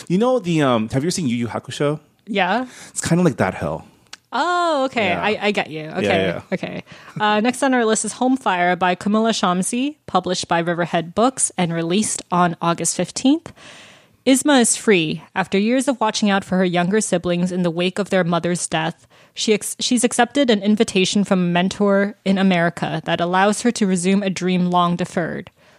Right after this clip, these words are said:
Speaker 2: But she can't stop worrying about Anika, her beautiful, headstrong sister back in London, or their brother, who's disappeared in pursuit of his own dream,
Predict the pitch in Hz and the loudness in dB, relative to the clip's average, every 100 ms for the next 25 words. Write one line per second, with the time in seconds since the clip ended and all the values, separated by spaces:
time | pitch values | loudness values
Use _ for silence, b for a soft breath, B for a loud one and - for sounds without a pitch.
0 | b 202 - - 277 285 - 269 214 214 | b 0 0 2 0 0 0 0 2 2
1 | 214 208 185 185 190 196 214 160 151 165 | 2 2 2 0 0 0 0 -2 -4 -6
2 | - 196 185 220 - 226 196 208 - 190 | -4 -2 0 0 0 -2 0 -4 0 -2
3 | 175 214 - 170 170 151 - 185 196 175 | 0 -2 -2 -2 -4 -6 -4 0 2 0
4 | 156 165 - b b b - 220 226 202 | -2 -6 -8 b b b 0 2 4 2
5 | 185 220 190 170 170 208 190 233 - 240 | 4 2 2 0 0 0 2 2 0 -2
6 | - 214 208 190 - 190 - 208 185 190 | 0 2 2 0 0 0 2 2 2 -2
7 | 185 196 190 175 117 110 165 | 0 2 2 2 -4 -6 -8